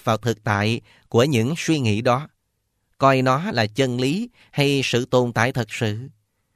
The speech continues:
thì tâm mới bị đông đặc lại giống như tảng băng. Tạo tác có nghĩa là suy nghĩ lặp đi lặp lại về điều gì đó. Ví dụ dán nhãn và đánh giá mọi thứ. Nói nó giống thế này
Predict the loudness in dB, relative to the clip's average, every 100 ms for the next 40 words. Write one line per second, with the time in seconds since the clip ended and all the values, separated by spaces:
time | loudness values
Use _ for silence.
0 | _ -2 -2 0 0 0 -2 -2 0 2
1 | 2 0 0 0 0 0 -2 -2 -2 -2
2 | -4 -8 -18 _ 0 2 2 0 0 -2
3 | -4 -4 -4 -4 -6 _ _ _ _ _
4 | _ _ _ _ _ _ _ _ -2 2
5 | 4 2 0 0 0 -2 0 2 2 2
6 | 0 -4 -14 _ -2 2 2 4 2 2
7 | 0 0 0 0 0 0 0 2 0 -2
8 | -4 0 0 0 0 0 -2 -2 -2 -4
9 | -6 -18 _ _ _ _ -4 0 2 4
10 | 4 2 0 0 0 2 2 0 -4 -12
11 | _ _ 0 2 2 0 0 0 -2 -4
12 | -4 -4 -4 -4 _ _ _ _ _ _
13 | _ _ _ 0 2 2 2 0 0 0
14 | -2 -2 -2 0 0 -2